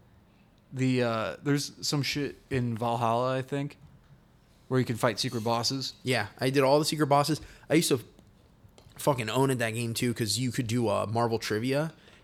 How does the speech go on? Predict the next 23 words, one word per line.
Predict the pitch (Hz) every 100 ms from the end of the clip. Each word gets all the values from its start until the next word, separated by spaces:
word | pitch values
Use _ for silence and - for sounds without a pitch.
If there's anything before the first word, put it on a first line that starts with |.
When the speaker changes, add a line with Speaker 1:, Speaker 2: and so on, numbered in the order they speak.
| -
Speaker 2:
and | 123 120
you | 117 120
would | 113 107
get | 117 -
X | 113 -
P | - 120
for | 117
your | 107 101
characters, | - 101 113 143 143
like, | 110 123
in | 117
the, | 104 92 -
in | 123
the | -
hub | 113 135
world. | 156 190 180
Speaker 1:
Oh, |
yeah. | 156 165 220 220
Speaker 2:
And | 143
I | 127
would | 139 123
just, | 117 -
just | 117 127 -